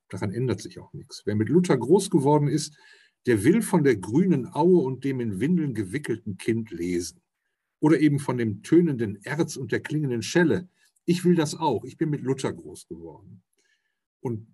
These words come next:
entsprechend ist bei der Revision der Lutherbibel versucht worden, diese Sprachkraft noch besser hervorzubringen, herauszuarbeiten.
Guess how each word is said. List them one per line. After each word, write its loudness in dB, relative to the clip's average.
entsprechend -8
ist -10
bei -2
der -2
Revision 0
der 4
Lutherbibel 0
versucht -6
worden, -6
diese -2
Sprachkraft -6
noch 0
besser -2
hervorzubringen, -8
herauszuarbeiten. -2